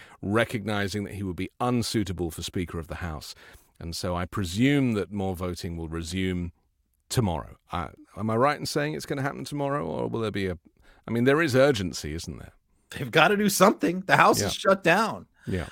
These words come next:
Speaker 2: I mean, why, why they, why they didn't do anything over the weekend or Monday?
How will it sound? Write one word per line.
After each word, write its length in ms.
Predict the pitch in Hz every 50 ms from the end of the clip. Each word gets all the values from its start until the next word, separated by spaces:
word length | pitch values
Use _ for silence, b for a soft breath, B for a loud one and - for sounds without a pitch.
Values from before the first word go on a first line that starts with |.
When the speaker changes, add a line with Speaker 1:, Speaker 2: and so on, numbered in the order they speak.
| B B B
Speaker 2:
I 100 | 147 147
mean, 240 | 165 165 165 156 151
why, 360 | 143 147 151 156 160 151 - - 135 131 -
why 380 | 135 131 127 139 151 165 180
they, 240 | 185 190 185 175 170
why 360 | 143 127 120 127 135 143 156
they 160 | 165 165 165 160
didn't 220 | 151 151 143 139
do 140 | 120 143 151
anything 280 | 156 151 135 151 147
over 160 | 147 143 139 135
the 100 | 127 117
weekend 440 | 120 135 135 - 151 143 143 143 - -
or 260 | 120 123 143 151 143
Monday? 800 | 123 113 110 135 151 185 165 120 104 101 98 101 104 113 123